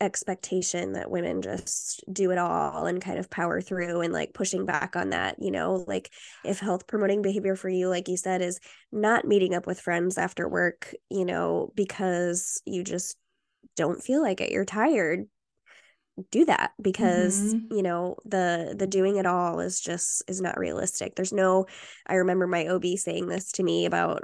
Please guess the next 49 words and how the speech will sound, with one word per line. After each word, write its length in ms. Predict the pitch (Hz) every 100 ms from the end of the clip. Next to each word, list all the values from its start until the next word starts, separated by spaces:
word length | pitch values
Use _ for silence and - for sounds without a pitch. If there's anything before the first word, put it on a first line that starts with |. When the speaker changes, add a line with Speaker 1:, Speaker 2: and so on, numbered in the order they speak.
| -
Speaker 1:
a 60 | 196
certain 260 | - 160 170
aspect 320 | 180 175 180
of 80 | 170
my 80 | 160
pregnancy. 520 | - 160 165 185 190
She's 180 | - -
like, 220 | 180 -
"There's, 300 | 190 185 -
it's 160 | 196 -
not 140 | 175
a 20 | 185
competition. 640 | 196 196 - 190 - -
There's, 220 | 190 185
you 120 | -
don't 160 | 190 185
get 120 | 196
a 40 | 185
trophy 380 | - 180 185
at 80 | 190
the 140 | 104 -
end. 280 | - -
Like, 180 | - -
it 60 | -
doesn't 260 | 208 214 214
Speaker 2:
<sighs> 0 |
Speaker 1:
matter 320 | 208 226 220
how 260 | 202 202
you 220 | 208 214 214
do 180 | 226 196
it. 260 | 180 165 _ _ _ _ _ _ _ _ _ _ _ _ _ -
There's 300 | - 170 170
no 100 | 170
competition. 600 | 165 180 - - - 190
So 400 | - 143 92 190
just 300 | 190 202 190
do 160 | 175 180
what's 200 | 165 -
gonna 180 | -
work 180 | - -
for 140 | - 80
you." 280 | 85 113 - _ _ -
Speaker 2:
Mm, 460 | 233 226 196 180 202 - 208
that 240 | 202 208
is 240 | 233 233 -
Speaker 1:
So 140 | 180 196
Speaker 2:
a 40 |
magical 640 | 190 165 170 185 180 175
reminder. 640 | 180 170 - - - 214